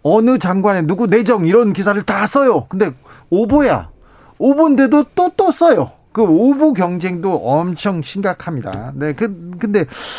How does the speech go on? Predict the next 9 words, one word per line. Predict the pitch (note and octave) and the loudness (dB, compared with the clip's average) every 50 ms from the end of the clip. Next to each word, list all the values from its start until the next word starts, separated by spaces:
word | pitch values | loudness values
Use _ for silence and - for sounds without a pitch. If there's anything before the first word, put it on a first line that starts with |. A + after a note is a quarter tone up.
| - - - - - - - - _ | -16 -18 -20 -20 -20 -20 -20 -14 _
아, | - E3+ E3 C#3+ C3 - - - - | -2 -2 -2 -2 -4 -8 -14 -16 -14
그거 | - - D#3+ D#3 G#3 B3 A3+ | -8 -8 -4 0 2 2 2
몇 | D3 C3+ C3 C3+ | 4 2 0 0
시간 | C3 - - A#3 C#4 C#4 C4+ D4+ D#3+ | -2 -4 -4 -2 0 0 0 -2 -4
전에 | - - A#2 B2+ C#3 C#3+ C#3+ C3+ C3 B2 B2+ C#3 C#3+ D3 C3+ A#2+ A2 G2+ - | -4 -2 -2 0 0 0 0 0 -2 -2 -2 -2 -2 -2 -2 -4 -6 -8 -10
장관으로 | - B2 B2+ C3+ C3+ E3 F3 F3 F3+ E3+ E3 D#3 | -8 -6 -6 -2 0 0 0 0 -2 -2 -2 -2
누가 | C3+ B2+ B2 E3+ F3+ E3+ | -2 -2 0 0 0 0
된다, | E3+ E3+ D3+ C#3 B2+ | 0 -2 -2 -4 -4
그걸 | A#2+ - - C#3 C#3+ - C4+ D#4+ F#4+ D#4+ C#3+ B2+ B2 | -4 -6 -6 -6 -2 0 0 0 2 0 0 0 -2